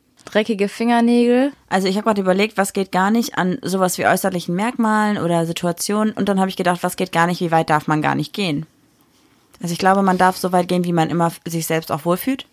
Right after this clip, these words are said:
Speaker 1: Mhm.
Speaker 2: Vollkommen egal. Also ob du da jetzt beim ersten Date knutscht. Eigentlich hab ich früher mal gesagt, so bis zum dritten Date nicht.
Speaker 1: Ja, das ist aber auch wieder so ein Hollywood-Irrglauben-Scheiß, ey.
Speaker 2: War ja bei uns auch irgendwie dann anders. Dementsprechend kann ich da sowieso nicht mehr sagen, dass das nicht so wäre.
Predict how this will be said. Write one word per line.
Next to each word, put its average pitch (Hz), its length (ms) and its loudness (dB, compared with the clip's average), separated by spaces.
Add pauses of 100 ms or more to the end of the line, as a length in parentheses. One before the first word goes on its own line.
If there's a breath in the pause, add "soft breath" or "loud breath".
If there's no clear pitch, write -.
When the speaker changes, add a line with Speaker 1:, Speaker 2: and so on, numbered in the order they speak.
Speaker 1:
Mhm. 208 240 -2
Speaker 2:
Vollkommen 180 280 0
egal. 160 320 2
Also 170 180 2
ob 160 100 -2
du 170 100 -6
da 165 100 0
jetzt 156 140 -2
beim 151 100 -6
ersten 160 240 -4
Date 156 160 -4
knutscht. 214 440 -4 (300 loud breath)
Eigentlich 220 220 2
hab 196 60 2
ich 170 100 -2
früher 190 260 4
mal 156 140 2
gesagt, 156 320 -2
so 156 60 -4 (160)
bis 160 160 -4
zum 160 120 -2
dritten 165 260 -4
Date 156 240 -2
nicht. 190 280 -2 (180 loud breath)
Speaker 1:
Ja, 196 220 2
das 196 140 2
ist 190 40 0
aber 196 240 4
auch 196 60 -2
wieder 202 160 2
so 190 80 -2
ein 185 240 -2
Hollywood-Irrglauben-Scheiß, 170 1700 -4
ey. 175 380 -10
Speaker 2:
War 175 100 2
ja 165 80 4
bei 160 120 4
uns 156 140 0
auch 156 220 -2 (120)
irgendwie 160 220 0
dann 156 140 -2
anders. 165 340 2
Dementsprechend 151 640 -2
kann 160 120 0
ich 160 120 -2
da 156 100 0
sowieso 151 200 0
nicht 180 100 2
mehr 170 100 4
sagen, 160 180 2
dass 156 140 -2
das 156 160 -6
nicht 165 160 -4
so 165 120 -8
wäre. 185 300 0